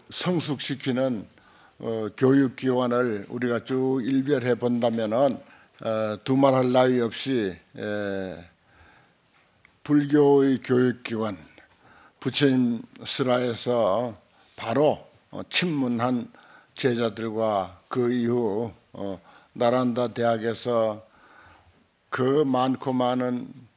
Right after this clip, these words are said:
학생들을 길러내고, 어, 그것이 너무 부러워서 우리나라 신라의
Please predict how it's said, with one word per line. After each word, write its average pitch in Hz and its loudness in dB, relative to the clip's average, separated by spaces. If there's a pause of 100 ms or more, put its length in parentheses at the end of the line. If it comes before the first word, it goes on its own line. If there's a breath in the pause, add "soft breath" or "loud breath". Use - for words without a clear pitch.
(180)
학생들을 123 -4
길러내고, 110 -4 (320)
어, 98 -6 (1120 soft breath)
그것이 135 2 (360)
너무 143 4
부러워서 123 2 (540 loud breath)
우리나라 120 -2
신라의 120 -4